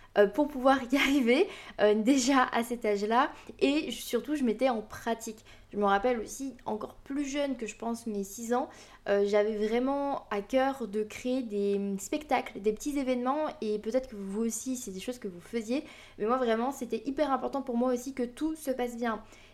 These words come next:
J'avais vraiment besoin que tout soit organisé. Je me rappelle encore que je cherchais à mener à la baguette ma grande sœur pour que tout se passe comme je l'avais imaginé dans ma tête. Que ce soit le début, l'accueil, j'écrivais comment ça allait se passer ou j'imaginais.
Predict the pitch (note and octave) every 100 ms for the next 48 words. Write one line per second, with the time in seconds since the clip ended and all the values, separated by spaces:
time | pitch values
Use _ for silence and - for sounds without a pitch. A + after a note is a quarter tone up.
0 | - A3+ A3+ B3 B3 B3+ C4 C4+ C#4 -
1 | G3+ B3+ A#3 C4 C4+ B3+ C#4+ D4 C4+ A#3+
2 | A#3 A3 A3+ A3+ C#4+ B3 A3 G#3 A#3+ A#3
3 | A3 C#4 C#4+ A3+ G#3 G3+ G3+ G3+ G2+ -
4 | - _ - B3+ - C#4+ A3+ A#3+ C4 B3
5 | G#3 G#3+ A3 C4 A#3 G3+ F#3+ G#3 D4 D4+
6 | D4+ C#4+ D4+ - - C4+ D4 - A3+ -
7 | D#4 D#4 B3 A#3 B3+ C4 - C4 C4+ A#3
8 | G3+ G3 A3+ - A3 G#3 G#3 A#3 A3 G3+
9 | F#3+ A3+ D4 - - - - A#3 A3+ B3
10 | A3+ G#3+ A3 G3+ C4 C#4+ A#3+ G#3 G#3 A#3
11 | B3+ C4+ - G#3 G#3 B3 - B3+ A#3+ B3
12 | B3 A3 G#3+ G#3 F#3+ F#3+ A#3 A#3+ D4 C#4+
13 | G3+ F#3+ F#3 A#3 A3+ G#3 G#3+